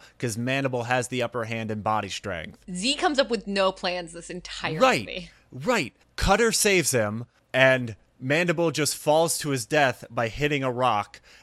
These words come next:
Speaker 1: and Z falls into the water, and I couldn't care less. I guess I would have been fine with him just biting the bullet at that point and him being a sacrifice for the society.
Speaker 2: I feel like every situation is like,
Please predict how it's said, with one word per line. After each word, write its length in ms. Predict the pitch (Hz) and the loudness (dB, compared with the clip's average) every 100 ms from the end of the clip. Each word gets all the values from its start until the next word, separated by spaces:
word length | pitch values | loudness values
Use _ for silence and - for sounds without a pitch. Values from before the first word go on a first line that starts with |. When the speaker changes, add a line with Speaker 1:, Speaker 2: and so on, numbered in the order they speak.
| _ | _
Speaker 1:
and 180 | 127 131 | -8 -6
Z 220 | 110 151 | -4 -4
falls 340 | - 151 143 147 | 2 4 4 2
into 200 | 139 135 | -2 -2
the 80 | 135 | 2
water, 540 | 139 135 120 117 110 _ _ - - | 4 4 2 0 -4 _ _ -20 -6
and 120 | 143 | 0
I 100 | 151 | 2
couldn't 380 | 151 165 160 139 | 2 -2 -2 -4
care 260 | - 139 131 | -2 -2 0
less. 480 | 127 107 98 - - - - - | 0 -4 -6 -10 -14 -20 -14 -6
I 120 | 139 | -2
guess 340 | 151 139 - - _ - | 0 0 -2 -14 _ 0
I 180 | 147 180 | 2 4
would 140 | 190 | 2
have 40 | |
been 100 | 165 | -2
fine 280 | 143 165 156 | -2 -2 -2
with 120 | 147 | -4
him 160 | 135 147 | -4 -4
just 280 | 139 127 - _ - | -2 -4 -6 _ -6
biting 400 | 117 143 143 135 | 0 0 0 -2
the 80 | 123 | -2
bullet 340 | 135 131 120 | 0 0 -2
at 60 | 110 | -4
that 180 | 110 - | -8 -6
point 300 | 113 107 - | -8 -6 -8
and 120 | 117 | -8
him 140 | 131 | -6
being 280 | 123 127 120 | -4 -4 -4
a 120 | 113 | -6
sacrifice 720 | 107 - 135 135 123 131 117 - | -6 -4 -4 -6 -6 -4 -4 -4
for 160 | 127 | -4
the 120 | 113 | -4
society. 720 | 107 117 - 107 90 85 87 - - | -4 -4 -4 -4 -6 -8 -12 -16 -6
Speaker 2:
I 140 | 220 247 | -2 -2
feel 340 | - - 320 | -4 -4 -2
like 340 | 330 311 262 - _ - | 0 -2 -4 -10 _ 0
every 380 | 220 220 269 277 | 0 0 -4 -4
situation 720 | 285 262 247 202 196 220 196 | -6 -6 -4 -2 -4 -6 -8
is 140 | 190 | -6
like, 220 | 185 175 | -6 -6